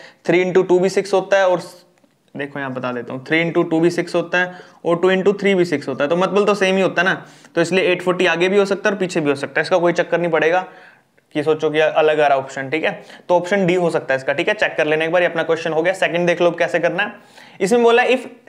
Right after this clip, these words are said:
सिक्सटी फ़ोर रुपीज जो हमारे हैं यहाँ पर अमाउंट दे रहे हैं वो कितना भैया हमें,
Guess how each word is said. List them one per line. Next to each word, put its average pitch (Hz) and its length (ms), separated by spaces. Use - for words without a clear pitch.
सिक्सटी 240 320
फ़ोर 254 240
रुपीज 233 400
जो 190 140
हमारे 185 340
हैं 175 200
यहाँ 160 180
पर 180 240
अमाउंट 196 320
दे 214 140
रहे 208 100
हैं 208 60
वो 202 60
कितना 202 240
भैया 202 180
हमें, 233 220